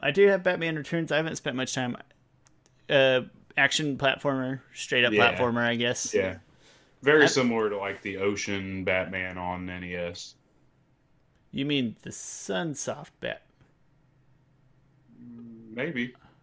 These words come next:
Speaker 2: Is it
Speaker 1: Ocean,
Speaker 2: Sunsoft?
Speaker 1: Ocean bad, Sunsoft good, right?
Speaker 2: Is it? Maybe. I don't remember.
Speaker 1: I don't remember now.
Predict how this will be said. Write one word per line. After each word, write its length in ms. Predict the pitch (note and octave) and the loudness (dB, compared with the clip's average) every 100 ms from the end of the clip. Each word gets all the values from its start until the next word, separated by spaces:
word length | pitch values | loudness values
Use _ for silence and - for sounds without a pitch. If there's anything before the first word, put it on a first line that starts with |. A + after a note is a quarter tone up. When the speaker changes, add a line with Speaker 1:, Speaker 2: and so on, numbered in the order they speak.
| _ | _
Speaker 2:
Is 80 | - | 4
it 0 | |
Speaker 1:
Ocean, 320 | F#3+ G3 C3+ | 4 6 2
Speaker 2:
Sunsoft? 380 | G#2 C#3+ C#3 - _ _ _ _ | 2 -2 -2 -12 _ _ _ _
Speaker 1:
Ocean 360 | D#3+ F3+ D#3 A#2+ | 4 4 2 2
bad, 360 | A#2 B2 G#2 F#2 | 2 2 0 -4
Sunsoft 480 | C3 B2 A#2 G2 | -4 -4 -4 -6
good, 380 | - C3 F#2+ F2+ - _ | 0 0 0 -8 -12 _
right? 280 | A#2+ E3 G#3+ _ _ _ _ _ | -2 -2 -2 _ _ _ _ _
Speaker 2:
Is 200 | A2 E3+ | 0 2
it? 240 | A3+ - - _ _ _ _ _ _ _ _ _ _ _ _ _ _ _ _ | 2 0 -16 _ _ _ _ _ _ _ _ _ _ _ _ _ _ _ _
Maybe. 360 | G2+ G2+ G2 F#2 | 0 0 0 -4
I 140 | F#2 | -6
don't 180 | F#2 F2 | -6 -8
remember. 220 | E2 F2 | -8 0
Speaker 1:
I 60 | B2+ | 2
don't 160 | C#3 | 4
remember 320 | C#3+ C3 B2 A#2+ | 2 0 2 0
now. 300 | A#2+ G3 | 0 -4